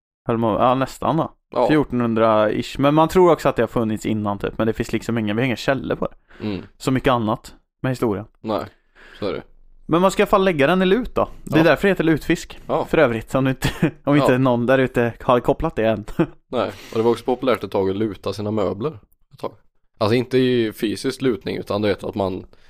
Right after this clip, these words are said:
Speaker 2: eh, man skulle gnugga in möblerna i lut.
Speaker 1: Va?
Speaker 2: Ja, det är därför vissa av de här äldre,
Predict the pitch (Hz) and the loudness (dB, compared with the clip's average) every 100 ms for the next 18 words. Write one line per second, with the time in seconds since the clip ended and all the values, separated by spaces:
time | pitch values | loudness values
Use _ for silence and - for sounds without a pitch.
0 | - _ _ - 98 95 90 90 90 87 | -20 _ _ -8 -2 0 2 0 0 -2
1 | 98 90 104 98 101 104 120 117 95 90 | -4 -4 -6 -4 -4 -2 -2 0 -2 -2
2 | 90 92 - - - 120 120 - - _ | -4 -4 -10 -20 -14 -6 -2 -2 -4 _
3 | _ _ _ _ 110 113 113 107 - 113 | _ _ _ _ 0 2 4 2 2 0
4 | 107 113 101 98 101 95 - 98 95 92 | 0 -4 -4 -4 -2 -2 -2 -4 -2 -2
5 | 92 90 | 0 -2